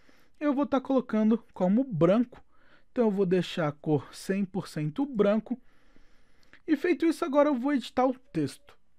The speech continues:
Então, novamente, vamos acessar o bloco de notas.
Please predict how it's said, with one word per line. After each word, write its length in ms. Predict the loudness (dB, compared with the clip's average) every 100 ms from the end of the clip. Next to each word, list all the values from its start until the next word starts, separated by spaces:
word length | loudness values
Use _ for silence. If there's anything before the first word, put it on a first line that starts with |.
| -20 -20 -20 -20 -20 -20 -20 -10
Então, 280 | -8 -2 0
novamente, 640 | 2 4 4 4 2 0
vamos 260 | 0 2 2
acessar 400 | 0 -2 0 0
o 60 | 2
bloco 340 | 2 0 -2
de 140 | -4
notas. 440 | 0 0 0 -8